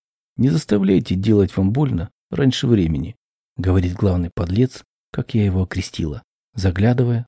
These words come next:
в салон автомобиля. "Не пойду". Сижу, нахохлившись и скрестив руки на груди. "Пошел ты!" Резкий удар прилетает неожиданно. В голове что-то взрывается, в глазах мигают красные всполохи,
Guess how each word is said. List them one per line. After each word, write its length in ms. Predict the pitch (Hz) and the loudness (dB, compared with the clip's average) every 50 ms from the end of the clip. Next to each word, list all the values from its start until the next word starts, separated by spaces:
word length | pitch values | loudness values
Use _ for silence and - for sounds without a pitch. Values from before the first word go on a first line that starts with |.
| _ | _
в 60 | - - | -14 -6
салон 320 | - 92 87 87 87 87 | -4 -2 -2 0 -2 -2
автомобиля. 580 | - - - 92 92 90 85 87 87 - - - _ _ _ _ _ _ _ _ _ - | -4 -2 -2 0 0 0 -2 -4 -6 -8 -8 -12 _ _ _ _ _ _ _ _ _ 0
"Не 200 | - - 131 - | 2 2 2 4
пойду". 440 | - 139 131 123 123 120 107 - - _ _ _ _ _ _ _ _ _ _ | 2 2 2 2 2 -2 -2 -2 -6 _ _ _ _ _ _ _ _ _ _
Сижу, 540 | - - - 92 85 82 104 117 127 131 - _ _ _ _ _ _ _ | -16 -8 -6 -6 -4 -2 -2 -2 -2 -2 -6 _ _ _ _ _ _ _
нахохлившись 760 | - 82 - - - 110 - - 151 135 - - - 127 - - - | -4 -4 -2 -2 -4 -4 -4 -4 -6 -8 -6 -6 -8 -8 -8 -12 -14
и 60 | - - | -12 -12
скрестив 560 | - - - 95 - - - - - - - | -8 -6 -6 -8 -6 -8 -10 -10 -8 -6 -6
руки 200 | 101 95 - 101 | -6 -2 0 0
на 120 | 95 95 | 0 0
груди. 340 | 90 92 95 90 87 87 - - _ _ _ _ _ _ - | 0 -2 -4 -4 -6 -8 -10 -12 _ _ _ _ _ _ -6
"Пошел 380 | - - - - 196 185 175 151 | -6 -4 -2 0 0 0 0 0
ты!" 180 | - - - - _ _ _ _ _ _ _ _ _ _ _ _ _ | -2 -4 -6 -6 _ _ _ _ _ _ _ _ _ _ _ _ _
Резкий 400 | - 98 120 139 - - - 143 | 0 2 2 2 2 0 -2 -4
удар 400 | 139 139 127 110 92 85 - - _ _ | -2 0 2 2 2 2 -2 -8 _ _
прилетает 560 | - 85 85 90 95 - - 120 113 - - | -10 -8 -4 -4 -2 0 2 2 2 2 2
неожиданно. 580 | - 113 113 107 104 98 90 - - 82 - _ _ _ _ _ _ _ _ _ _ _ | 2 4 4 4 2 -2 -4 -4 -8 -12 -12 _ _ _ _ _ _ _ _ _ _ _
В 80 | - | -4
голове 260 | 98 107 120 160 151 | -2 -2 0 0 0
что-то 280 | 120 - - 95 - 95 | -2 -2 -4 -4 -4 -4
взрывается, 720 | 87 80 - 98 98 110 120 123 120 110 - - - 101 101 - _ _ _ _ _ _ _ _ | -2 0 2 2 4 4 4 4 2 2 0 -4 -8 -8 -8 -8 _ _ _ _ _ _ _ _
в 80 | - | -2
глазах 340 | 104 107 113 131 123 - - | 0 2 2 0 -2 0 -2
мигают 400 | 101 92 98 104 98 92 87 - | -2 0 2 2 0 0 -2 -2
красные 420 | - - 101 98 92 - - 92 | -2 0 0 0 -2 -2 -4 -4
всполохи, 640 | 90 - - - 135 127 123 117 110 - - 120 117 | -4 -4 -4 -2 0 0 2 0 -2 -4 -8 -10 -12